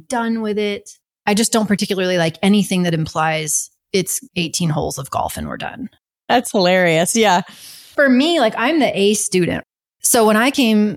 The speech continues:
Speaker 1: into my own grieving experience, thinking about the five stages, I was really like, "Okay, I'm gonna get an A in this too." So am I angry enough? Am I denying enough? What is bargaining supposed to look like?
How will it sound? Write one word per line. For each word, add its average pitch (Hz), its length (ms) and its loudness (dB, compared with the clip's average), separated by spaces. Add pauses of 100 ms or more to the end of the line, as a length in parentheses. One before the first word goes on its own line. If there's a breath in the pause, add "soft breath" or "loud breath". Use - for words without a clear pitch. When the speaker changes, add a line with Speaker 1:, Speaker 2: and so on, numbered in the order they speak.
(140)
Speaker 1:
into 214 260 4
my 185 200 2
own 240 160 4
grieving 185 280 2
experience, 170 560 -2
thinking 254 320 2
about 165 200 2
the 175 60 -4
five 165 300 0
stages, 220 540 2
I 240 160 2
was 196 160 2
really 175 160 2
like, 160 180 -2
"Okay, 175 180 -2
I'm 170 100 0
gonna 170 120 -4
get 156 140 -4
an 160 100 -6
A 160 160 -4
in 156 120 -4
this 160 220 -2
too." - 360 -2 (380)
So 190 320 0
am 196 120 4
I 190 120 2
angry 190 300 4
enough? 311 440 -2 (380)
Am 220 80 0
I 220 140 4
denying 208 440 2
enough? 427 400 0 (420)
What 302 120 0
is 359 100 4
bargaining 214 400 2
supposed 175 340 -4
to 175 60 -8
look 175 80 -8
like? 170 100 -14